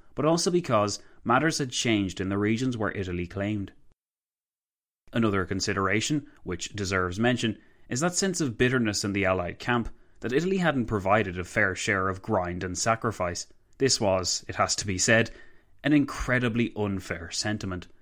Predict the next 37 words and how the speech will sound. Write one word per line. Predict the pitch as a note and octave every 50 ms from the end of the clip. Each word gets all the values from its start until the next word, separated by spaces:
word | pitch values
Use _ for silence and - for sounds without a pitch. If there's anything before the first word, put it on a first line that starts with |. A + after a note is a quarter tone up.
| _ -
considering | - C#3 B2+ - D3 C#3 C3 B2 B2+ B2
the | A#2+ B2 -
absolute | A2+ A2 A2 - - A#2 A2+ A2 A2 -
hell | - - - - C#3+ C3+ A#2+ G2 F2 -
which | F#2+ F2+ -
Italian | G2+ - - A#2 A#2 A#2 A2+ A2 G2+
soldiers | - - G#2+ G#2 G2+ G2+ G2+ F#2
endured | F2+ F2 F2 E2+ A#2 A#2 A2+ A2+ A2 - - - - _ - -
high | - - A2 A2+ A#2
up | A2+ A2 A#2+
in | A2+ A2
the | A2 G#2+
Alps, | G2+ G2+ G2+ - - - - - - _ - - - -
and | C3+ C#3+
the | C#3
crushing | - D#3+ D3 - D3 C3 B2+
losses | A#2+ A#2+ B2 B2 - D3+ C3+ B2
in | A2 G2+ F#2+
men | G#2 G#2+ A2 G#2+
and | G2 G2 F#2+
monies | A2 A2+ A2+ A2 G#2 - - - - - -
which | - B2 A#2+ - G2
were | G2+ A2+ A2+ A2+
suffered. | G#2 - - B2+ A#2+ - A2 G2+ - - - - - - -
But | - C#3+
Allied | C3+ B2 A#2 A2+ A2+
leaders | A#2+ B2 A#2+ A#2 A2+ G#2+ - - - - - - -
looked | C#3+ C#3 C#3 - -
only | B2+ C#3+ C#3+ C#3
to | C3 G#2+
their | F#2+ A2 A2 B2+ D#3+ F3
experiences | E3+ D#3+ - - - C3+ C3+ D3 C#3+ C3 A#2 G#2+ - E2+ E2+ - - - - - - -
as | - B2 -
proof | - - A#2+ A2+ A2+ A#2 - -
of | A#2 A2+
Italian | A#2+ - - - - A2+ A#2+ G#2 F2 E2 E2 E2
failures. | - - G2 G2+ G#2 F#2+ F2+ F2 -